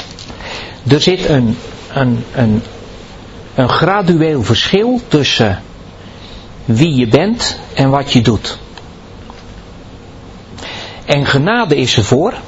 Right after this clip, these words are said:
Genade heeft alleen effect op wie je bent. Eh, dat zeg ik verkeerd, niet alleen effect. Genade grijpt in op wie je bent.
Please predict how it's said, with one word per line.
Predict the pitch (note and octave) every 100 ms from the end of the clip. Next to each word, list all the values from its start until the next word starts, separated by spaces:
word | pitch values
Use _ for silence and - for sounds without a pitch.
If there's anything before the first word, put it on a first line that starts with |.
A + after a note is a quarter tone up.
| -
Genade | - D3+ D#3 A#3 G3+
heeft | D#3+ D#3 C#3+
alleen | C#3+ G#3 G#3+
effect | C3+ - - -
op | D#3 C3+
wie | E3+
je | D#3+ C3+
bent. | D3+ G2 - - - - -
Eh, | - G#2+ -
dat | D3+ C3+
zeg | - - C#3+
ik | C3+
verkeerd, | - G#2+ A2
niet | G2 C3 D3
alleen | A#2 B2+
effect. | A2+ - G2 - -
Genade | - D3 F#3 A#3 C4 A#3
grijpt | - E3+ F3+ D#3+ -
in | A3 A#3+ A#3+
op | G3+
wie | F3 G3+
je | F#3+
bent. | D3+ A2+ -